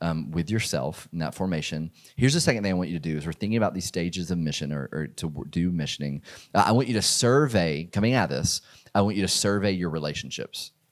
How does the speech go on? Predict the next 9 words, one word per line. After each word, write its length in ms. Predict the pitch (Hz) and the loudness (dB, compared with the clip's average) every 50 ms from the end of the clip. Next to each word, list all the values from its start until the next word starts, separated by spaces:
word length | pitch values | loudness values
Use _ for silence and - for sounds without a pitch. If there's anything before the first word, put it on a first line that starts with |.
| _ _ _ _ _ _ _ _ _ _ _ _ _ _ _ _ _ _ _ _ _ _ _ - - | _ _ _ _ _ _ _ _ _ _ _ _ _ _ _ _ _ _ _ _ _ _ _ -20 -8
So 140 | - - 117 | 4 6 8
I 100 | 110 127 | 8 8
want 140 | 151 160 135 | 6 4 2
you 120 | 127 123 | 0 0
to 180 | - - 117 107 | 2 2 0 0
sit 380 | - - - 139 139 - - | 0 2 4 4 4 4 4
down 480 | - 113 101 90 80 82 95 127 165 - _ _ _ _ _ _ _ _ _ _ _ _ _ _ _ _ _ _ _ _ _ _ _ _ _ _ | 2 2 4 4 2 0 -2 -2 -4 -6 _ _ _ _ _ _ _ _ _ _ _ _ _ _ _ _ _ _ _ _ _ _ _ _ _ _
with 160 | - 110 110 | 2 4 4
a, 640 | 101 101 95 92 85 - - 92 92 90 87 85 | 6 6 6 4 2 2 0 2 2 2 2 0